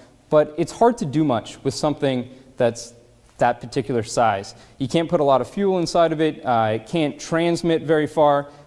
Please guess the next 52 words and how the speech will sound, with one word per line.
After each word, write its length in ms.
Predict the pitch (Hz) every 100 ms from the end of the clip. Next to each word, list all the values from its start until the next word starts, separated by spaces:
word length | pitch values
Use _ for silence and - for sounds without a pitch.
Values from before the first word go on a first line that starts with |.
| -
the 80 |
solar 340 | 131 170 170 160
panels 460 | 180 160 160 151
are, 180 | 147 139
are 120 | 113
fairly 260 | 139 165 156
small, 320 | 151 160 147
so 120 | 143
there's 140 | 123 117
not 160 | 147
a 40 | 139
whole 140 | 143
lot 140 | 139 131
of 80 |
power 380 | - 127 135 135
it 60 | 131
can 160 | 139
generate. 500 | 127 139 131 127 127 - - - - _ _ _ _ - - - - _ -
And 520 | 151 156 147 135 - - -
that's 240 | 151 190 185
one 120 | 214
of 60 | 175
the 60 |
major 680 | 139 147 156 151 190 165 165
advantages 500 | 131 143 135 123 113
that 140 | 127
a 20 |
large 280 | 113 123 127
satellite 560 | - 113 107 107 107 -
has 200 | 135 120
over 220 | 117 107
us. 320 | 107 95 - - - - - _ _ _ _ -
And 500 | 147 139 135 135 - - - - _ _ _
one 140 | 185 220
of 40 |
the 40 |
things 180 | 226 180
that 80 | 165
I've 380 | 160 190 185 127
been 100 | 143
focusing 460 | 170 151 - 143
on 180 | 135 127
for 120 | 123
the 60 | 131
last 300 | 127 127 -
four 140 | 131
years 180 | 127 123
of 80 | 127
my 100 | 123
graduate 380 | 120 117 113 110
school 240 | - 117
work 300 | 110 107 107